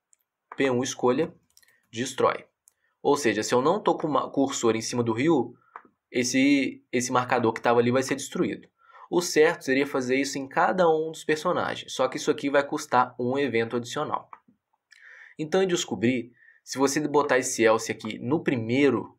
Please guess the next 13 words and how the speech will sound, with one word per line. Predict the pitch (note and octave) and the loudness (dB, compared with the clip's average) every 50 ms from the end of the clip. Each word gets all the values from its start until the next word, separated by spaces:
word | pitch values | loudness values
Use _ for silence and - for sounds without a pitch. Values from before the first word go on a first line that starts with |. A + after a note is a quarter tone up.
| _ _ | _ _
apenas | - - - - F#3 G3+ G#3 F#3+ | -2 -2 0 0 2 2 2 0
no | F3+ F3 | 0 -2
primeiro, | F3 F3 D#3 C3+ C3+ C#3+ D#3 F3 F3+ - _ _ _ _ | -2 -4 -2 2 2 2 2 2 -2 -8 _ _ _ _
funciona | - - G3+ G3 - F3+ F3+ F3+ | -8 -6 -6 -2 0 0 0 0
do | F3 | 0
mesmo | F3 E3+ E3 F3+ F#3 | -2 -2 -2 -2 -2
jeito. | D#3+ A2 F#2 F2+ - - - _ _ _ _ _ _ _ _ _ _ _ _ _ _ _ _ _ _ _ _ | -2 -4 -4 -6 -12 -20 -20 _ _ _ _ _ _ _ _ _ _ _ _ _ _ _ _ _ _ _ _
Tá? | G2+ G2+ A#2 | 2 2 2
Então | B2+ B2 B2 B2 | 2 0 -2 -2
não | B2+ B2+ | 0 0
tem | C3+ B2+ | -2 -2
problema | A#2+ C3 B2+ B2+ B2+ C#3 | 0 0 0 0 0 -2
nenhum. | D#3+ D3+ A2+ - | -2 -4 -8 -10